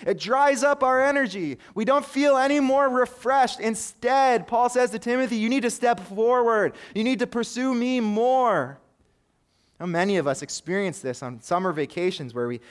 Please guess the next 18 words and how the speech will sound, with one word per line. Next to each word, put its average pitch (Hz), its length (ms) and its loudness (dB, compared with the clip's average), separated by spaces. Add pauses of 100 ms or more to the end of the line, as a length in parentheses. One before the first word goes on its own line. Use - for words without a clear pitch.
(100)
step - 260 -2
away 180 240 2
from 185 140 -4
the 151 80 -4
regular 180 360 2
routine 180 540 -4
and 143 100 -4
maybe 180 260 -2
just 170 200 -10
for 160 100 -4
whatever 175 320 2
reason 185 400 0
we're 151 120 -2
not 165 200 0
regularly 180 640 0
in 147 100 -6
the 139 60 -6
Word? 151 580 -2